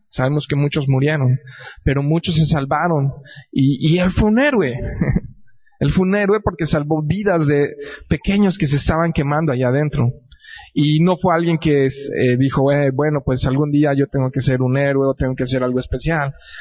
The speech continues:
Simplemente hizo lo oportuno en el momento correcto. Hizo algo bueno en el momento correcto. Y ese puede ser cualquiera de nosotros. Eso es lo que hizo Boz cuando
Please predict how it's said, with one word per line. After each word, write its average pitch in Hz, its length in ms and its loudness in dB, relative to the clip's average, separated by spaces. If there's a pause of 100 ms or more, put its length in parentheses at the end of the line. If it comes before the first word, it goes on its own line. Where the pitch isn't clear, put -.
(140)
Simplemente 165 600 0
hizo 160 200 -2
lo 143 140 2
oportuno 151 720 0 (1500)
en 135 160 2
el 123 100 0
momento 131 380 0
correcto. 143 480 -2
Hizo 156 220 0 (180)
algo 160 280 2
bueno 190 460 2
en 165 80 0
el 156 80 0
momento 160 560 0 (400)
correcto. 160 500 -2
Y 139 120 2
ese 170 180 0 (540)
puede 175 160 -2
ser 175 160 -2
cualquiera 175 420 0
de 165 60 0
nosotros. 165 720 -2 (640)
Eso 165 180 2
es 160 60 2
lo 156 160 2
que 156 140 -4
hizo 151 200 0
Boz 175 340 -2
cuando 131 440 0